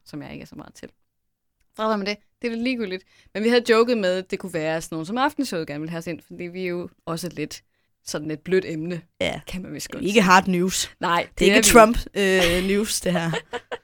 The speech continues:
Speaker 1: <laughs> Nej, det er det ikke. Og det var jo ret komisk, da de så rent faktisk inviterede os ind i
Speaker 2: Ja.
Speaker 1: aftenshowet. Ja, det var også meget nervepirrende. Kan du huske det?
Speaker 2: Ja,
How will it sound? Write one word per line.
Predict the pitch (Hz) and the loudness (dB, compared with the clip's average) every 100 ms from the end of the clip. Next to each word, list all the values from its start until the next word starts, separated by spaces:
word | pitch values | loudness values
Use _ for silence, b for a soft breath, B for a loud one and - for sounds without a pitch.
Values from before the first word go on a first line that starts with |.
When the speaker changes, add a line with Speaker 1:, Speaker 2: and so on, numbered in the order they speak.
| - | -16
Speaker 1:
<laughs> | - 523 494 392 320 160 | -8 -4 -4 -4 -8 -10
Nej, | 113 - | -10 -6
det | 165 | -4
er | |
det | 156 | -4
ikke. | 165 - | -8 -8
Og | - 208 | -8 -2
det | 240 240 254 | -2 -2 -4
var | 240 196 | 0 0
jo | 202 208 _ | 0 -4 _
ret | 196 202 | 0 0
komisk, | - 294 202 156 - - - | 0 -2 -2 -6 -10 -8 -4
da | |
de | 170 175 | -4 -4
så | 175 | -6
rent | 160 151 | -6 -6
faktisk | 156 156 - | -6 -8 -8
inviterede | 214 214 233 | -10 -2 -2
os | 220 226 | 0 -2
ind | 226 - _ _ - | -2 -4 _ _ -8
i | 165 | -4
Speaker 2:
Ja. | 147 | -2
Speaker 1:
aftenshowet. | 175 - 156 151 139 147 _ _ _ _ - | -2 -4 -8 -6 -6 -10 _ _ _ _ -10
Ja, | 160 | -8
det | 202 | -6
var | 254 | -6
også | - 170 - | -6 -8 -8
meget | 160 151 | -4 -4
nervepirrende. | 165 131 - 139 143 | -4 -6 -10 -12 -12
Kan | |
du | 180 | -14
huske | 220 - | -14 -14
det? | 220 | -10
Speaker 2:
Ja, | 151 147 | -8 -8